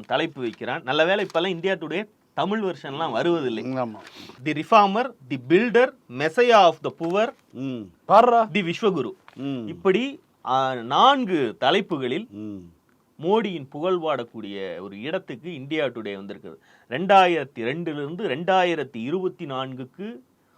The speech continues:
Speaker 1: ஊடகங்கள் வந்திருக்கக்கூடிய நிலை, நாடு வந்திருக்கக்கூடிய நிலை, மோடி வந்திருக்கக்கூடிய நிலை, அத்தனைக்கும் இது ஒரு
Speaker 2: ம்.
Speaker 1: நல்ல உதாரணம். <clears throat> இன்னைக்கு இவர்தான் விஸ்வகுரு, இவர்தான் ரிஃபார்மர், தோல்வியே இல்லாதவர்,
Speaker 2: Messiah of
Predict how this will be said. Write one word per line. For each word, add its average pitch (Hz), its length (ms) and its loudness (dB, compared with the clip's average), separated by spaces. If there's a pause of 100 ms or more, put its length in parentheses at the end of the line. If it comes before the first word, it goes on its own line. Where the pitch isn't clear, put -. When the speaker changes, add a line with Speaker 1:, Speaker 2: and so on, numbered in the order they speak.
(140)
Speaker 1:
ஊடகங்கள் 240 640 2
வந்திருக்கக்கூடிய 135 760 -4
நிலை, 156 420 -8
நாடு 202 600 4
வந்திருக்கக்கூடிய 139 680 -6
நிலை, 160 340 -8 (120)
மோடி 254 360 4
வந்திருக்கக்கூடிய 127 800 -6
நிலை, 127 340 -6
அத்தனைக்கும் 180 640 -4
இது 131 160 -6
ஒரு 95 440 -8 (340)
Speaker 2:
ம். 104 300 -12 (360)
Speaker 1:
நல்ல 170 340 0
உதாரணம். 143 460 2 (260)
<clears throat> 214 220 2
இன்னைக்கு 247 380 0
இவர்தான் 220 460 0
விஸ்வகுரு, 180 540 -2
இவர்தான் 196 380 2
ரிஃபார்மர், 165 580 6 (320)
தோல்வியே 262 600 10
இல்லாதவர், 180 500 6
Speaker 2:
Messiah 220 200 8
of 180 180 6